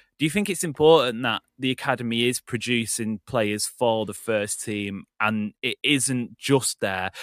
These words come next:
We, we know it's there primarily as a money-making method. They've made some incredible profits over the last sort of twelve, eighteen months alone. But do you think it is important that a Phil Foden,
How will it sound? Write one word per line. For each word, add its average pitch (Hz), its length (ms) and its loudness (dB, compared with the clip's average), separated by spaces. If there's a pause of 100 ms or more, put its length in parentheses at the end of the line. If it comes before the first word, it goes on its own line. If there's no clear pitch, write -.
We, 170 80 4
we 156 180 2
know 156 220 2
it's 143 200 -4
there 131 220 2
primarily 120 680 0
as 113 200 -2
a 113 60 -2
money-making 104 640 -4
method. 101 380 -6
They've 104 160 -10
made 107 220 -4
some 101 360 -8
incredible 104 640 0
profits 98 520 -4
over 107 160 2
the 98 100 -4
last 101 300 -4
sort 80 140 -8
of - 60 -18
twelve, 101 360 2
eighteen 98 340 -2
months 95 260 -4
alone. 101 460 6 (600)
But 147 160 12 (200)
do 143 120 2
you 147 60 6
think 151 280 2
it 139 60 4
is 135 160 4
important 123 640 4
that 113 240 0 (280)
a 127 80 0
Phil 113 240 2
Foden, 107 600 4